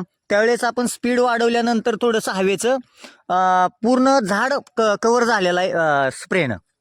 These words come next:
साहेब, काय या दृष्टीतनं आपल्याला काय जाणवतंय की कशा पद्धतीनं स्प्रे झाला आणि औषधाची बचत होईल का नाही, असं काय वाटतंय का?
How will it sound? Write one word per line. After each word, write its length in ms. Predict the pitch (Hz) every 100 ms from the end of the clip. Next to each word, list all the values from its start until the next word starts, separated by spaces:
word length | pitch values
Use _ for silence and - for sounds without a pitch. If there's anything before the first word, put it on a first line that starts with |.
| _ _ _ _ _ _ _ _ _ _
साहेब, 140 | 233 240 -
काय 300 | 277 285 226
या 120 | 240
दृष्टीतनं 500 | 226 220 - 233 262
आपल्याला 280 | 262 254 262 -
काय 180 | 269 262
जाणवतंय 420 | 277 247 233 233
की 260 | 208 240 226
कशा 220 | 208 240 233
पद्धतीनं 400 | 247 214 233 233
स्प्रे 320 | 233 - 240
झाला 360 | 226 226 214 165 - _ _ _
आणि 300 | 170 190 220
औषधाची 540 | 220 220 226 240 233 240
बचत 280 | 220 - 254
होईल 180 | 233 240
का 140 | 247
नाही, 140 | 233 233
असं 200 | 226 240
काय 120 | 240
वाटतंय 380 | 233 226 -
का? 80 | 233